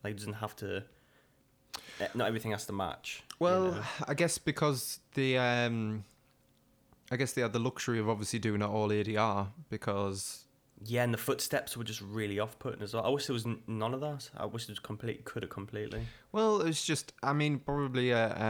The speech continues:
Speaker 2: um, you know, the lack of technology at the time again as well.
Speaker 1: Yeah, but I'm saying they
Speaker 2: So
Speaker 1: just didn't need to have any sound effect for it.
Speaker 2: Hmm.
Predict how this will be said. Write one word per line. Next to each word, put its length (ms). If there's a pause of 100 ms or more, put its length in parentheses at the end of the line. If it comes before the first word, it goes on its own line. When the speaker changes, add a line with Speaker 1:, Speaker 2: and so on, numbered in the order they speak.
(220)
Speaker 2:
um, 360 (2250)
you 140
know, 360
the 240
lack 280
of 80
technology 580
at 80
the 60
time 300
again 360 (320)
as 140
well. 320 (420)
Speaker 1:
Yeah, 140
but 100
I'm 120
saying 200
they 60
Speaker 2:
So 40
Speaker 1:
just 200
didn't 340
need 220
to 80
have 200
any 200
sound 280
effect 300
for 220
it. 60 (580)
Speaker 2:
Hmm. 360